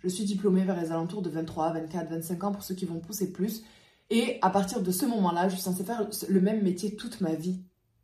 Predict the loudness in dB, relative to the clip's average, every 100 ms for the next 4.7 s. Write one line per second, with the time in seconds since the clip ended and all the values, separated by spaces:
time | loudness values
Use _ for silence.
0 | _ -14 -6 2 4 4 -2 -4 -4 -6
1 | -10 -18 _ _ _ _ _ _ _ 2
2 | 4 6 4 6 4 2 0 0 2 4
3 | 4 4 4 2 2 2 2 0 2 2
4 | 0 -2 -4 -4 0 0 2